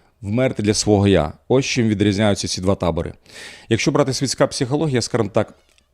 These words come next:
м, не назву це так наукою в прямому з-, змісті слова, а,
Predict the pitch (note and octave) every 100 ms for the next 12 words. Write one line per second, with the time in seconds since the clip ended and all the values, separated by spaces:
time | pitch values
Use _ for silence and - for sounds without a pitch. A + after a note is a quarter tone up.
0 | _ G#2+ G2+ F2+ D#2 _ _ - A#2+ B2+
1 | C3+ B2+ A#2 A2+ - - A#2+ D#3 - G2
2 | - G2+ F#2+ F2+ E2+ G2 F#2 F#2+ F2 F#2+
3 | G2 E2+ D2+ - - - - _ - G2
4 | F#2+ F#2+ F2+